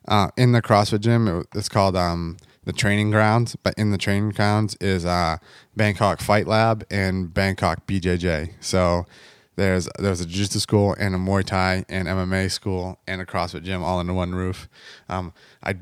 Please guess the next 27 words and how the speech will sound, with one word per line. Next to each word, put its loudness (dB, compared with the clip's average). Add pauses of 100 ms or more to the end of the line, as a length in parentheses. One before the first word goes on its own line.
(140)
we 0
just -2
did -4
CrossFit 0
there. -2
I -2
didn't -6
do -8
any -8
of -10
the -10
Muay -8
Thai -6
or -4 (200)
jiu-jitsu -6
there. -2
Um, -6 (300)
but -2
it -2
was, -4
like, -4
this -6
huge, -4
like, -6
airplane -4
hangar -6 (300)
type -2